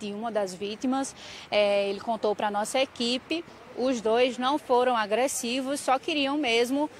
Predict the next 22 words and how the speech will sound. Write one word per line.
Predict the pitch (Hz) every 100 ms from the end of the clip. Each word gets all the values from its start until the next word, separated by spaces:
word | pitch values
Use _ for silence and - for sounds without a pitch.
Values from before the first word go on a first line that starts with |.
| - - -
ter | 247 247
aí | 285 214 233 269
um | 226
apoio, | 214 - 208 240 247
né, | 208 202 233 254
mexer | 214 208 208 - 233
no | 247
celular, | 202 220 208 196 190 220 247 220 208
acessar | 202 214 202 233
as | 240
redes | 233 214
sociais. | - 208 - 202 233
Inclusive, | 254 240 214 214 240
a |
gente | 254 226
tem | 226
informação | 220 214 202 196 233
de | 294
que | 311
eles | 269 -
fizeram | 226 220 214
ligações, | 202 202 202 - - 208 254 330 -